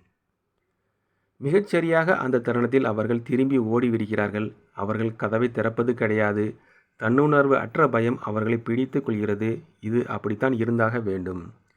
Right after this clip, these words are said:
இந்த பயத்தை வந்து ஏற்றுக்கொள்ளுங்கள் அப்படின்றத தான் இந்த இடத்துல குறிப்பிடுகிறார். அது அப்படி தான் இருக்கும் அப்படின்றதையும் குறிப்பிடு-, குறிப்பிடுகிறார். ஏனெனில் அநேக பிறவிகளாக நீங்கள் முயற்சி செய்து கொண்டு போராடி கொண்டு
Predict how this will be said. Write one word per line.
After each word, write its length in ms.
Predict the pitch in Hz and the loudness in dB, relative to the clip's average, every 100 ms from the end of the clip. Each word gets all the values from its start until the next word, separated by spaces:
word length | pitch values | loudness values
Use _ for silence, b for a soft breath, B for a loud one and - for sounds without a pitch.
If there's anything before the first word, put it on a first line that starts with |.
| b b b b - | b b b b -6
இந்த 180 | 110 107 | -2 2
பயத்தை 320 | 110 147 170 143 | 4 2 2 0
வந்து 280 | 110 107 120 160 113 | 0 0 0 -2 0
ஏற்றுக்கொள்ளுங்கள் 600 | 135 147 139 123 117 127 113 | 0 0 0 2 2 2 0
அப்படின்றத 400 | 107 104 104 101 | -2 -2 -2 0
தான் 140 | 143 143 | -2 -2
இந்த 100 | 110 | -4
இடத்துல 240 | 104 120 | -4 -4
குறிப்பிடுகிறார். 580 | 120 110 98 95 104 98 - | -4 -4 -2 -2 -2 -2 -6
அது 120 | 107 101 | -6 -4
அப்படி 300 | 98 110 107 | -6 -6 -2
தான் 200 | 135 120 | 0 0
இருக்கும் 300 | 113 110 123 110 | -2 -2 -2 -2
அப்படின்றதையும் 520 | 104 104 101 143 156 | -4 -4 -2 -4 -4
குறிப்பிடு-, 340 | 117 113 - - _ _ | -4 -4 -8 -12 _ _
குறிப்பிடுகிறார். 640 | 113 113 110 95 87 - - _ _ _ _ _ _ _ _ _ _ _ _ _ _ b b b b b 127 | -8 -6 -6 -6 -6 -8 -10 _ _ _ _ _ _ _ _ _ _ _ _ _ _ b b b b b -2
ஏனெனில் 480 | 160 160 123 147 - - | 2 2 4 2 0 -2
அநேக 400 | 117 160 185 190 165 | 0 2 2 2 4
பிறவிகளாக 600 | 143 135 123 120 117 139 123 | 4 4 2 2 0 0 0
நீங்கள் 200 | 120 110 | 0 0
முயற்சி 300 | 110 147 151 | 2 0 0
செய்து 260 | 139 123 120 117 | 0 0 0 0
கொண்டு 180 | 117 | -2
போராடி 400 | 147 110 117 120 | -2 0 0 0
கொண்டு 240 | 117 113 | 0 -2